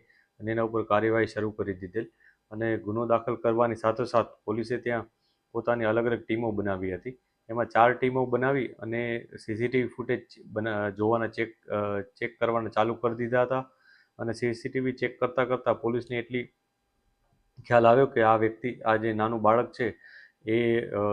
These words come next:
રેલવે સ્ટેશન બાજુ ગયો હતો. તેથી પોલીસ ત્યાં પણ પહોંચી હતી. ત્યાંથી તપાસ કરતા તે કેટલાક,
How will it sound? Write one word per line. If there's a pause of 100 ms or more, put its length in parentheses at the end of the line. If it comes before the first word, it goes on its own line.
(380)
રેલવે
સ્ટેશન
બાજુ
ગયો
હતો. (440)
તેથી
પોલીસ
ત્યાં
પણ
પહોંચી
હતી.
ત્યાંથી
તપાસ (100)
કરતા
તે
કેટલાક,